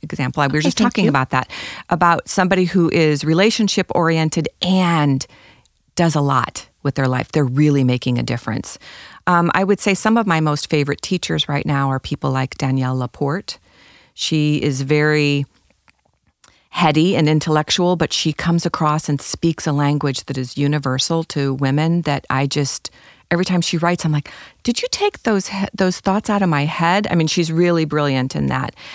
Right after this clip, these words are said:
Speaker 1: And she's super, super successful. There's another one of my teachers who I'm, I'm proud to say I'm a friend with as well, who's taken her business from, I was in the basement when she first had her, was teaching women the art of feminine presence. And now she is globally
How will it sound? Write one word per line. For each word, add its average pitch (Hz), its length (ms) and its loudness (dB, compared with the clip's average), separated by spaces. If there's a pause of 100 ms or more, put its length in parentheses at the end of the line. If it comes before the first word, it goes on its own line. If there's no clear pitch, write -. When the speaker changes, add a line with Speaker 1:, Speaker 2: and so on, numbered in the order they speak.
(200)
Speaker 1:
And 175 200 2
she's - 420 -2
super, - 400 -2
super 156 300 -4
successful. - 680 -6 (340)
There's 254 180 0
another 254 260 4
one 180 140 2
of 156 80 2
my 143 100 0
teachers 143 400 -2
who 160 80 -2
I'm, 143 260 0 (120)
I'm 147 160 0
proud 151 280 0
to 156 80 -2
say 151 140 -4
I'm 139 160 0
a - 40 -2
friend 156 360 -2
with - 180 -8
as 143 160 -8
well, 143 180 0
who's 147 180 -2
taken 185 340 -2
her 165 180 0
business 143 640 -2 (300)
from, 143 380 0
I 156 120 4
was 160 160 2
in 143 80 0
the 127 80 0
basement 165 680 -2 (240)
when 143 100 -2
she - 200 -6
first 156 280 -2
had 156 200 -2
her, 143 240 0
was 147 160 -2
teaching 151 400 -2
women 139 240 2
the 139 120 0
art 135 180 0
of 139 80 -6
feminine 135 420 0
presence. 151 560 -2 (640)
And 170 220 4
now 214 420 2
she 185 200 -2
is 160 200 -2
globally 151 1000 -2